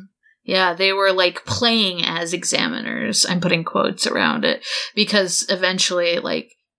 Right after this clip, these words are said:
Hisoka's like, "Oh, you wanna play as examiners? I'll play as an examiner." Um, but yeah, like, before that happens, like, Killua, Killua can, like, sense there's something wrong with him and is like, "We should probably move away, Gon.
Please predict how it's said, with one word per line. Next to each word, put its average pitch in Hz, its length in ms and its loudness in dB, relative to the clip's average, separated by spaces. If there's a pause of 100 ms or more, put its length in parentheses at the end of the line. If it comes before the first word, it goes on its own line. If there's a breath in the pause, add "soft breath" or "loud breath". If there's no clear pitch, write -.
(120)
Hisoka's 180 500 2
like, 170 300 -2
"Oh, 311 200 2
you 165 160 -4
wanna 190 180 -2
play 196 240 0
as 190 140 0
examiners? 190 720 2
I'll 208 160 4
play - 260 -6
as - 140 -4
an - 100 -4
examiner." 196 720 0 (440 loud breath)
Um, 180 560 2 (360)
but 202 200 2
yeah, 214 220 4
like, 190 320 0 (380)
before 226 460 2
that 226 240 2
happens, 208 800 -4
like, 170 360 -4 (500)
Killua, 202 640 4 (460)
Killua 185 480 2
can, 185 180 -2
like, 170 260 0
sense - 880 2
there's 180 280 4
something 180 420 2
wrong 170 480 2
with 180 200 -4
him 185 260 -6
and 175 100 -12
is 170 140 -8
like, - 320 -4
"We 233 160 -8
should - 180 0
probably 339 480 0
move 240 140 0
away, 226 320 2
Gon. 147 500 -2